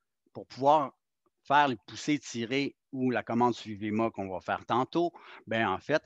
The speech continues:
il faut nécessairement décomposer le groupe. OK ? Donc, je vais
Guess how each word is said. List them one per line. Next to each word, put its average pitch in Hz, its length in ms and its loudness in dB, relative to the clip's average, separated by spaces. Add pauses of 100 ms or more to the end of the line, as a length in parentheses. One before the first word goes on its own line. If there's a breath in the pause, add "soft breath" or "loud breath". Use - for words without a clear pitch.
il 107 100 -10
faut 135 260 -8
nécessairement 117 840 0 (800)
décomposer 120 920 -2 (380)
le 123 160 -2
groupe. 113 260 -8 (260)
OK ? - 200 -8 (120)
Donc, 98 260 -4 (420)
je - 160 -20
vais 90 240 -12